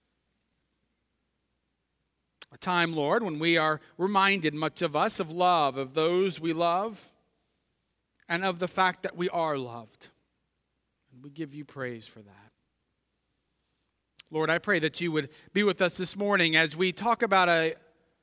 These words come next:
passage that is perhaps the best known, if not one of the best known, in all of Scripture. That perhaps you would illumine our hearts,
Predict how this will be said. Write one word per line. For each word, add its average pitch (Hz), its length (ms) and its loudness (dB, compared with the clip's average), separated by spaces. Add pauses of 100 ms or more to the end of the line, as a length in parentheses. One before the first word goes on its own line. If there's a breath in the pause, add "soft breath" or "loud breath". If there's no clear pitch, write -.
(580)
passage 214 560 2
that 175 180 4
is 170 160 0
perhaps 196 540 0
the 208 100 0
best 185 400 2
known, 190 380 2
if 208 120 -2
not 202 220 -2
one 208 160 -2
of 196 80 -2
the 185 80 0
best 170 320 -2
known, 175 380 0
in 170 100 0
all 190 320 0
of 160 100 -8
Scripture. - 540 -14 (1900)
That - 120 -20
perhaps 165 420 -2
you 170 60 -6
would 151 100 -2
illumine 156 340 -4
our 143 200 0
hearts, 156 600 -6